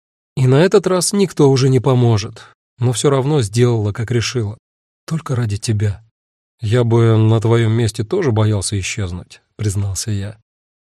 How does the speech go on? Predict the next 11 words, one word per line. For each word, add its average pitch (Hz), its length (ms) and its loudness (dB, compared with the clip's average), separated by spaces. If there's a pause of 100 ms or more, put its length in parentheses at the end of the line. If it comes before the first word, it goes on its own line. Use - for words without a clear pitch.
«Ты 127 260 2
все-таки 113 480 0
очень 123 340 0
храбрая. 98 600 -4 (240)
Спасибо 120 480 -6
тебе». 95 420 -10 (600)
«Да, 120 400 0 (160)
я 113 220 -4
храбрая», 110 600 -4 (220)
согласилась 104 680 -2
Агата. 104 480 -6